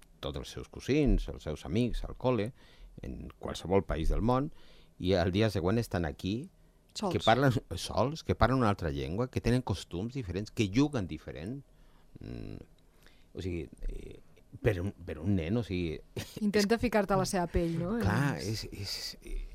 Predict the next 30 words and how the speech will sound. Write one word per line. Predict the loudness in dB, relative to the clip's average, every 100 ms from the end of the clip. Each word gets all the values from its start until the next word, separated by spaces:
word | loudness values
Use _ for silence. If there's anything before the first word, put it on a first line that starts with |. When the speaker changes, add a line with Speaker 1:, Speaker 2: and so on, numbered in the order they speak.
| -8 -8 -12 -4
Speaker 1:
és | -2 2
molt, | 6 8 8 6 2
molt, | 0 0 -4 -6 -8 -8
és | -12 -6
molt, | -2 0 0 0 -4
molt | 0 0 0
dur. | -2 -4 -6 -18 -20 -2
Hi | 2
ha, | 2
hi | 2 2
ha |
nens | 2 0 -2
que | -2
són, | -2 -4 -8 -14 -16 -20 -20 -20 -20 -16
que | -12
s'ho | -12 -8
prenen | -6 -4 -6
millor | -2 2 4
i | 4
que, | 0 -10 -14 -20 -20 -20 -20 -20 -14
però | -10 -8 -8 -10
hi | -10
ha |
molts | -10 -10 -10
que, | -6 -6 -6 -10 -18 _ -20 -16
que | -12
els | -12
hi | -10
costa, | -10 -12 -12
eh? | -12